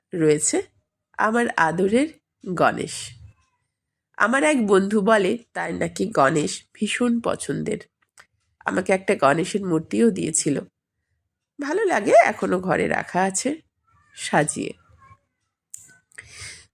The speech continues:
পুজো আচ্ছা আমি যেহেতু একটু কমই করি, করার সময় তেমন পাই না,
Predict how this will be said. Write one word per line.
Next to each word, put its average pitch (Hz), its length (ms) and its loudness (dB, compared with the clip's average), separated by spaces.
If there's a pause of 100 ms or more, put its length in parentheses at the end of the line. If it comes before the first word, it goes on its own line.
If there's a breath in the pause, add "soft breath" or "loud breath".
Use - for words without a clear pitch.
পুজো 302 240 2
আচ্ছা 415 400 6
আমি 254 160 2
যেহেতু 254 380 2
একটু 262 260 2
কমই 196 400 2
করি, 233 360 4
করার 185 340 2
সময় 185 380 -2
তেমন 196 360 0
পাই 165 280 -8
না, 180 220 0